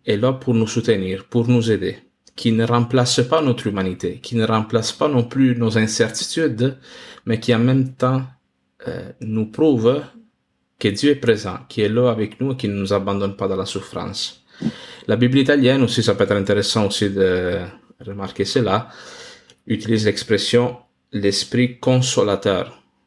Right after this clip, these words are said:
Là encore du, euh, latin cum solo, ça veut dire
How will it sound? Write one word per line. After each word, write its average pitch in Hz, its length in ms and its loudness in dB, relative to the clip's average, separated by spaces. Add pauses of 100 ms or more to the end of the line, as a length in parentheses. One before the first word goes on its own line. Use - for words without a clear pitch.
(160)
Là 98 160 -4
encore 98 380 -2
du, 90 360 -8 (220)
euh, 92 240 -10
latin 101 400 -2 (180)
cum 123 260 0
solo, 117 580 0 (100)
ça - 200 -6
veut 98 120 -4
dire 123 380 -2